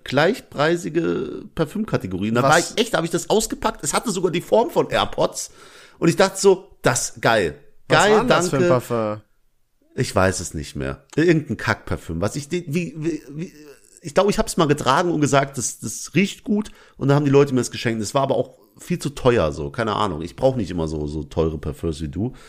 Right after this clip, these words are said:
Speaker 1: Ich komm
Speaker 2: Ich
Speaker 1: auch
Speaker 2: hab
Speaker 1: mit
Speaker 2: auch keine
Speaker 1: kleinen
Speaker 2: teuren Parfums.
Speaker 1: Ja, da, ja,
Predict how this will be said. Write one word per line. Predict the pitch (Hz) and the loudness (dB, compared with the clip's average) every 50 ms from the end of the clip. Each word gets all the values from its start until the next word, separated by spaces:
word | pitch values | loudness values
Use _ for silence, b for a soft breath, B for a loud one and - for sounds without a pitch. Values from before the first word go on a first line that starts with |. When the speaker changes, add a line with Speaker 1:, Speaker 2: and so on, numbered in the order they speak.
| B B B B B B | B B B B B B
Speaker 1:
Ich | - - - - - | -12 -12 -12 -12 -4
komm | - - 113 | -2 0 2
Speaker 2:
Ich | 110 | 2
Speaker 1:
auch | 104 | 0
Speaker 2:
hab | 98 | 0
Speaker 1:
mit | 98 - | 0 -4
Speaker 2:
auch | 170 - - | -6 -4 0
keine | - 95 92 | 0 2 2
Speaker 1:
kleinen | 92 90 90 | 2 0 -2
Speaker 2:
teuren | 87 85 98 92 101 107 101 101 98 101 | -4 -4 -4 -4 -4 -4 -4 -4 -6 -6
Parfums. | - 95 92 - - 92 92 90 90 92 - - - - _ _ _ | -6 -10 -10 -10 -10 -8 -6 -6 -6 -8 -8 -10 -12 -14 _ _ _
Speaker 1:
Ja, | - 85 - - - - 73 - - - 69 67 | -12 -12 -10 -10 -8 -8 -8 -8 -8 -8 -10 -10
da, | 65 - 71 69 69 69 | -8 -6 -6 -4 -4 -4
ja, | 69 69 67 | -4 -6 -6